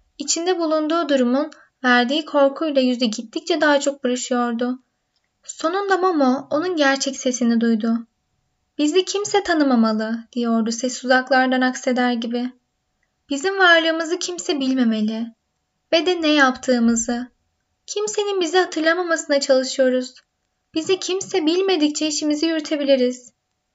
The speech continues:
Çok güç bir iş. İnsanların yaşamlarından saatler, dakikalar, saniyeler aşırmak. Çünkü onların tasarruf ettikleri her an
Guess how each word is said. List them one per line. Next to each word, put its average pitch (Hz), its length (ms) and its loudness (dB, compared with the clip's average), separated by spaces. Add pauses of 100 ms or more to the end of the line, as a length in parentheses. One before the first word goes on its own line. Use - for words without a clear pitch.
(140)
Çok 359 280 0
güç 277 300 -4
bir 294 120 -2
iş. 269 320 -2 (640)
İnsanların 294 540 0
yaşamlarından 302 1000 2
saatler, 294 840 2
dakikalar, 311 580 4
saniyeler 294 640 4
aşırmak. 254 680 0 (720)
Çünkü 392 280 -2
onların 370 360 2
tasarruf 320 540 2
ettikleri 294 460 2
her 311 320 0
an 302 260 0